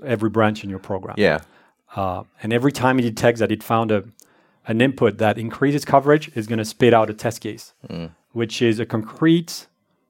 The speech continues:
Speaker 1: set of values saved as code
Speaker 2: Yeah.
Speaker 1: that will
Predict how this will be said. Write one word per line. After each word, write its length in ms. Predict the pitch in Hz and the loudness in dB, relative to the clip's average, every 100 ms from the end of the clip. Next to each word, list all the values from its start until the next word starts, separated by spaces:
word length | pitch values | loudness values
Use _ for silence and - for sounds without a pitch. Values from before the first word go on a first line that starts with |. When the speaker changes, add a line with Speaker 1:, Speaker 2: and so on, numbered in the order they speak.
| _ | _
Speaker 1:
set 260 | - 143 127 | 4 6 6
of 80 | |
values 680 | 110 123 131 117 90 104 - _ _ _ _ _ _ _ - | 4 6 6 4 -2 -6 -18 _ _ _ _ _ _ _ -18
saved 420 | - 147 147 143 | 2 6 6 6
as 180 | 127 - | 2 2
code 440 | 156 135 92 95 _ | 0 2 2 -4 _
Speaker 2:
Yeah. 120 | 107 | 0
Speaker 1:
that 160 | 117 107 | 2 2
will 220 | 117 | 0